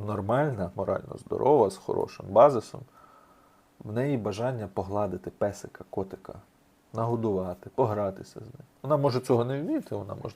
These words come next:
там за хвоста дьорнути, ще щось, але це все не відбувається від поганої мотивації. А в таких психопатів-фарисеїв може бути бажання відразу,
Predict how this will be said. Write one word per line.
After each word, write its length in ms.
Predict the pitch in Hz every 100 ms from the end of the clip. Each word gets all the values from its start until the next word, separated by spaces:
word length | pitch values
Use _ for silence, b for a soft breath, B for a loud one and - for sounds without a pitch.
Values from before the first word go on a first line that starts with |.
| -
там 100 | -
за 80 | 104
хвоста 420 | - 117 - 180
дьорнути, 460 | 143 113 - - -
ще 180 | -
щось, 200 | 131 120
але 180 | 107 110
це 160 | - 117
все 220 | 113 110 B B B -
не 100 | 120
відбувається 580 | 113 107 113 120 107 107
від 100 | 101
поганої 480 | - 107 101 92 90
мотивації. 600 | 82 - - - - - B B B B B _
А 200 | 107 107
в 140 | 104 -
таких 280 | 110 131
психопатів-фарисеїв 1200 | - - - - 131 127 - 117 120 - 208 247 127
може 220 | 120 160
бути 240 | 151 135
бажання 500 | 123 110 107 117 123
відразу, 520 | 98 95 104 117 104